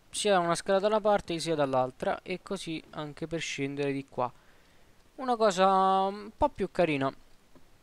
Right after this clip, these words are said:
perché stava solo da un lato, invece così è molto, molto, molto epica.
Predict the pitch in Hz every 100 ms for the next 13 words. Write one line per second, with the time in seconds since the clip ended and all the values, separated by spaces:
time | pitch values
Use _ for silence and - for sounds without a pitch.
0 | - _ - - _ _ _ _ _ -
1 | - 175 - 190 - - - _ _ _
2 | _ - - 180 185 226 220 170 170 151
3 | 135 165 196 160 165 - 220 - 147 135
4 | 131 131 127 131 143 180 170 156 160 156
5 | - 143 139 135 135 139 196 185 143 131
6 | 123 120